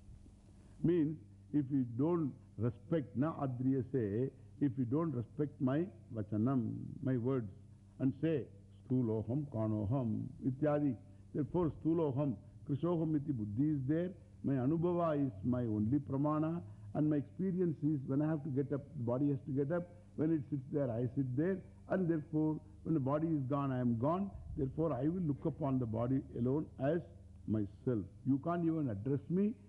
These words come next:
And when you want to address me, you don't address somewhere else. You only address me. Me means what? The physical body that is sitting in front. And therefore, the body alone is the Atma. Atma is the body,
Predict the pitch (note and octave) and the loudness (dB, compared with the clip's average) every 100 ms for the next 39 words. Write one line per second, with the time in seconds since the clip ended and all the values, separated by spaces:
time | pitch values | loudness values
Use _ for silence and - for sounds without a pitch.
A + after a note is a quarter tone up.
0 | - - D3+ D3 D3 C#3+ F3 G#3 F#3+ D#3 | -20 -2 0 2 2 2 4 2 0 0
1 | C#3+ D3 D3+ - E3 B2 A#2+ - - - | -2 0 -4 0 2 2 0 -4 -14 -6
2 | C#3 D#3 F3+ F#3+ D3 D3 D3 C3 C#3+ D3 | 2 4 4 0 0 -2 -2 0 2 4
3 | B2+ A#2 G2 - - - D3 D3+ F3 F#3+ | 2 0 -4 -12 -18 0 2 2 2 0
4 | C3 D3 F3+ - D3 G3+ C#3+ - - - | -2 -2 -4 0 2 4 2 -2 -16 -2
5 | D#3+ G3 F3 G3+ E3+ F#3 F#3 E3+ D3+ F3 | 2 4 4 2 2 0 0 0 0 2
6 | F3 F#3 C#3+ D#3+ D#3 C#3+ C#3 B2 B2+ C3+ | 2 2 2 2 2 0 0 0 0 2
7 | C3 A2+ - G2+ - - - - - A#2+ | 2 0 -4 -6 -8 -12 -20 -12 0 2
8 | B2+ F#3+ D3 D3+ D3+ D#3 - - - - | 2 0 -2 0 2 0 -6 -16 -16 -8
9 | A2+ G#2+ C#3+ D#3 D3 C#3 F3+ - - C3 | -4 -2 2 4 4 4 2 -2 -6 -6
10 | C#3 B2+ A#2 - C3 B2 C3 - - - | 0 0 0 -2 -2 0 -2 -6 -18 -4
11 | B2 C3 B2+ C3+ A#2 A#2 G#2+ A#2 A#2+ | -4 -2 -2 0 0 -2 0 0 0